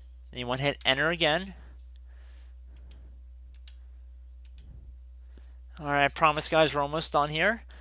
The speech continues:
So we're gonna type in boot rec, B O O T R E C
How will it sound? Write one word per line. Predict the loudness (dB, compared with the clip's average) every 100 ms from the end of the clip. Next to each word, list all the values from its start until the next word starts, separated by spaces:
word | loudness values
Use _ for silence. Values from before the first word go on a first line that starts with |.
| -18 -18 -10
So | -4 4 6 6 2 -6 -16 -10
we're | -4 0
gonna | 0
type | 0 2 2 0
in | -4 -8 -12 -4
boot | -2 -4 -10 -18 -18 -20 -18 -18 -18 -20 -20 -20 -20 -20 -20 -18
rec, | 2 8 8 6 -12 -12 -18 -18 -8
B | -2 2
O | 6 8
O | 6 2
T | 2 0 0 -4
R | -2 -2 0
E | 0
C | 0 -2